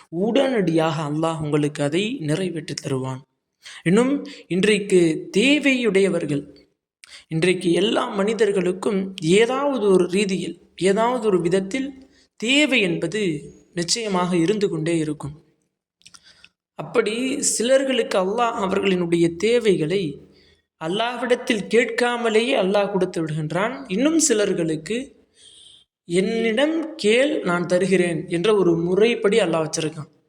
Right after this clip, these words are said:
அவன்கிட்ட நம்ம கேட்டாதான் அந்த தேவையை அல்லாஹ் நமக்கு நிறைவேற்றி தருவான். ஆக கண்ணியமானவர்களே, அல்லாஹ்விடத்துல நாம எதை கேட்டாலும் நிச்சயமாக அல்லாஹ்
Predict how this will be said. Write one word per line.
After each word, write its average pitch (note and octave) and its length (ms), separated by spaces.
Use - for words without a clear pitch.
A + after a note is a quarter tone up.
அவன்கிட்ட D#3 400
நம்ம C4 180
கேட்டாதான் G#3 720
அந்த D#3+ 200
தேவையை F3 440
அல்லாஹ் E3+ 200
நமக்கு D#3+ 320
நிறைவேற்றி F3+ 480
தருவான். D3 340
ஆக D3 220
கண்ணியமானவர்களே, F3+ 1000
அல்லாஹ்விடத்துல F#3+ 960
நாம E3 240
எதை F3+ 440
கேட்டாலும் D#3+ 640
நிச்சயமாக D#3+ 920
அல்லாஹ் G#3+ 580